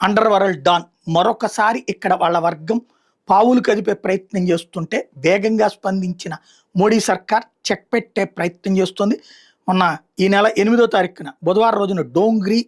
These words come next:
మజ్గావ్, వర్గీతో సహా మొత్తం ముంబైలో తొమ్మిది ప్రాంతాల్లో ఎన్ఫోర్స్‌మెంట్ డైరెక్టరేట్ చేసినటువంటి దాడులన్నీ కూడా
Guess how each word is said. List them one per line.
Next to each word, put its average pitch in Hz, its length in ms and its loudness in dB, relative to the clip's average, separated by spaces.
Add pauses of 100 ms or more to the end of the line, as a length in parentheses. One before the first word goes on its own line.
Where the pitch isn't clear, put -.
మజ్గావ్, 165 540 -2 (120)
వర్గీతో 170 540 -4
సహా 185 260 -6 (420)
మొత్తం 196 400 2
ముంబైలో 226 340 4
తొమ్మిది 220 400 -2
ప్రాంతాల్లో 214 720 0 (520)
ఎన్ఫోర్స్‌మెంట్ 226 560 0
డైరెక్టరేట్ 208 560 -2
చేసినటువంటి 190 500 -2
దాడులన్నీ 196 680 2
కూడా 185 320 -2